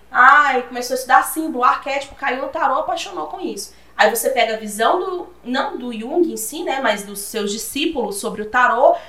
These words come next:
aí você pega Jodorowsky, aí você chega lá em Joseph Campbell,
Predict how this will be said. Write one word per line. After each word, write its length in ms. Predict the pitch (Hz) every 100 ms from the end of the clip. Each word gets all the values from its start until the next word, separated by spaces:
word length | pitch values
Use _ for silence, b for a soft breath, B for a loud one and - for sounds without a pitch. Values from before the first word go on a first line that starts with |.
| -
aí 100 | 262
você 180 | 233 254
pega 260 | 233 214
Jodorowsky, 840 | 226 220 220 202 240 262 - 311 B B -
aí 160 | 254
você 140 | 226 247
chega 320 | - 233 226
lá 240 | 220 240 294
em 120 | 311 - - - - - _ -
Joseph 440 | 190 226 233 262 254
Campbell, 640 | 285 285 285 190 254 -